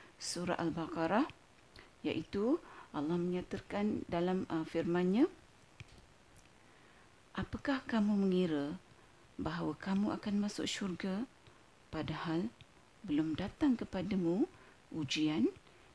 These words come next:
sebagaimana halnya orang-orang yang terdahulu sebelum kamu?" Ah, dalam ayat ini, Allah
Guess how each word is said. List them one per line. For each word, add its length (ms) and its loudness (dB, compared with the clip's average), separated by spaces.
sebagaimana 720 2
halnya 480 4
orang-orang 640 2
yang 80 6
terdahulu 560 2
sebelum 480 2
kamu?" 320 2
Ah, 240 -2
dalam 400 4
ayat 240 0
ini, 320 4
Allah 320 -2